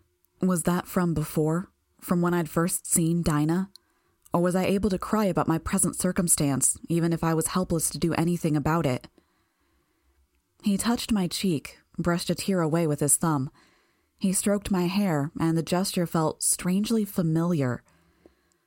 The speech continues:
The way his hand settled on the back of my neck and gripped me there didn't. It felt possessive. "Pet," he intoned, and fresh terror shook me to my core. "You couldn't have succeeded.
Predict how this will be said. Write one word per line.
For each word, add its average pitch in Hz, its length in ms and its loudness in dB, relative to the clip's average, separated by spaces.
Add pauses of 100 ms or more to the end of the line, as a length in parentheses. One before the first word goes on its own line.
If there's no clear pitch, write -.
(280)
The 202 120 2
way 214 180 2
his 254 160 2
hand 208 320 0
settled 170 260 2
on 165 100 2
the 165 80 0
back 170 280 0
of 175 100 0
my 151 160 2
neck 160 280 0
and 143 140 -2
gripped 165 280 -2
me 156 140 0
there 156 320 0
didn't. 151 440 -2 (420)
It 180 180 -2
felt 165 340 0 (600)
possessive. 160 680 0 (1500)
"Pet," 147 360 0 (600)
he 170 140 0
intoned, 147 520 0 (480)
and 165 200 0
fresh 190 320 -2
terror 185 400 -2
shook - 280 -4
me 156 100 0
to 151 60 0
my 147 160 2
core. 147 480 -2 (1120)
"You 160 180 2
couldn't 190 380 0
have 147 140 2
succeeded. 151 560 0